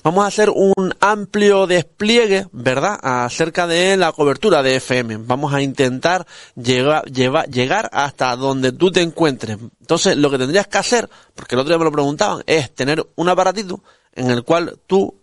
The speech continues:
eh, sintonices la ciento seis punto siete y nos escuches directamente. Y no tengas que estar at-, atento a las redes sociales y demás, que está muy bien las redes sociales, de verdad lo, lo digo en serio, es decir,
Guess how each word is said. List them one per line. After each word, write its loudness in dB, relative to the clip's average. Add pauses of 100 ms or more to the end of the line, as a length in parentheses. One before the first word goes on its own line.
(160)
eh, 0 (260)
sintonices -2
la 0
ciento -2
seis 0
punto -2
siete -2 (380)
y 2
nos 2
escuches 0
directamente. -4 (200)
Y -2
no 4
tengas -2
que -8
estar -2
at-, -4
atento -2
a 4
las 0
redes -4
sociales 2
y 0
demás, 0
que -8
está 0
muy 2
bien 2
las 0
redes 0
sociales, 0
de 2
verdad 2
lo, 2
lo 2
digo 4
en 0
serio, 4
es -4
decir, 0